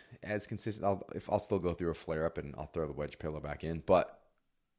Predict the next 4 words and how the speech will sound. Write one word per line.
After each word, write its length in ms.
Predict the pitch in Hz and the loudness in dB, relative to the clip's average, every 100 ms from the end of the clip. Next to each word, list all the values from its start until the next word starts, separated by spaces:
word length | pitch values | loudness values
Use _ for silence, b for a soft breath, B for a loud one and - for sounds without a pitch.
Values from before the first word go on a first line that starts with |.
| - - | -20 -12
having 440 | 92 104 117 117 110 | 0 4 4 4 0
removed 680 | 104 92 98 107 95 78 - | 0 0 2 4 2 -2 -10
food 640 | - - 104 90 76 76 - | -14 -2 0 0 -2 -8 -12
from 380 | - 82 76 | -6 -4 -4